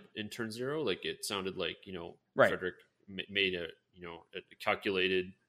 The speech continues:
Speaker 1: play that just didn't work out for him, and he
Speaker 2: Correct.
Speaker 1: got punished for it, which is, you know, it's the way it goes sometimes.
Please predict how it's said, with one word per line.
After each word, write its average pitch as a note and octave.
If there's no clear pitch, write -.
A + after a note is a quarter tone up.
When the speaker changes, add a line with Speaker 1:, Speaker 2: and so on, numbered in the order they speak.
Speaker 1:
play G#2
that F2
just F#2
didn't F2+
work F2
out F2
for G2+
him, B2+
and F2
he E2
Speaker 2:
Correct. G2
Speaker 1:
got G2
punished G#2+
for C3
it, C3
which F#2+
is, F#2
you F#2+
know, F#2+
it's -
the G#2+
way F2+
it F2+
goes F#2+
sometimes. A2